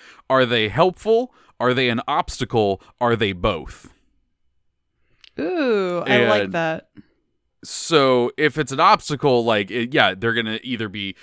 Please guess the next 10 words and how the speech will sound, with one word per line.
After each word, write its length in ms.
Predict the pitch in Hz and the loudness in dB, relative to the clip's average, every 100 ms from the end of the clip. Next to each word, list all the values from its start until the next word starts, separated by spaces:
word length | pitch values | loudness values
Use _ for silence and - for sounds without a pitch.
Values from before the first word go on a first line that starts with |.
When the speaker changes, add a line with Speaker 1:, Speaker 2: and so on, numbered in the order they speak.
| - - | -12 2
Speaker 1:
grumpy 560 | 175 160 156 143 139 | 4 4 0 0 0
or, 380 | 113 107 104 101 | -2 -4 -6 -6
you 120 | 104 | -8
know, 280 | 98 95 95 | -8 -6 -6
you 240 | 98 107 101 | -8 -12 -14
know, 100 | 95 107 | -14 -12
disinterested 1080 | 90 123 170 170 156 131 - 143 135 127 123 | -8 -6 -6 -6 -4 -6 0 2 2 2 0
or 260 | - 98 - | -6 -10 -6
angry 800 | 160 165 165 131 131 139 127 123 | 0 0 -2 -6 -6 -4 -2 -2
or 180 | 107 101 | -4 -6